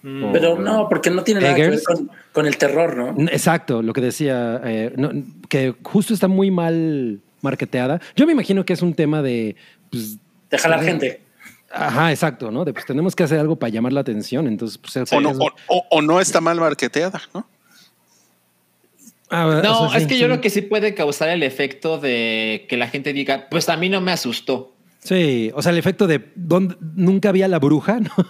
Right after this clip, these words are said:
Speaker 2: Sí,
Speaker 1: Ujú,
Speaker 2: sí,
Speaker 1: ujú.
Speaker 2: hubo gente que dijo que nunca vio a la bruja con la, con la bruja de Blair. Bueno, se, salió quejándose de eso. Creo que
Speaker 1: Exacto.
Speaker 2: aquí podría haber como eso mismo y, y saldrían molestos, ¿no? Porque no va
Speaker 1: Ujú.
Speaker 2: por ahí.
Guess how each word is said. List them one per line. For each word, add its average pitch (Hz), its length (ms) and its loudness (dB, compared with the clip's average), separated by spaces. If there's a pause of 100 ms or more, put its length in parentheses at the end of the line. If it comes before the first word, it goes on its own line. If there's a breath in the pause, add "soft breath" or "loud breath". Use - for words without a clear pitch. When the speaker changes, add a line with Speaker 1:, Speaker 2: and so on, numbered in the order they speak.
(120)
Speaker 2:
Sí, - 180 -6
Speaker 1:
Ujú, 170 880 0
Speaker 2:
sí, 143 140 0
Speaker 1:
ujú. 208 80 2
Speaker 2:
hubo 220 80 0
gente 202 240 2
que 175 100 0
dijo 165 260 2
que 165 100 0
nunca 160 260 2
vio 156 140 2
a - 20 2
la 156 80 0
bruja 143 340 0
con 123 140 -2
la, 120 160 -6 (140)
con 120 160 -10
la 120 80 -8
bruja 131 240 -4
de 127 100 -2
Blair. 135 220 0
Bueno, 107 260 -8 (120)
se, 123 200 -12
salió 127 240 -2
quejándose 147 440 -4
de 117 80 -4
eso. 151 200 -6
Creo - 240 -20
que 127 60 -6
Speaker 1:
Exacto. 180 260 0
Speaker 2:
aquí 170 200 2
podría 135 340 2
haber 127 180 0
como 127 180 -4
eso 120 160 -6
mismo 117 300 -2
y, 120 160 -4
y 104 180 -6
saldrían 113 500 -2
molestos, 113 680 -4
¿no? 113 160 -8 (100)
Porque - 220 -6
no 120 240 2
va 113 80 2
Speaker 1:
Ujú. 107 80 -4
Speaker 2:
por 110 120 0
ahí. 101 220 -2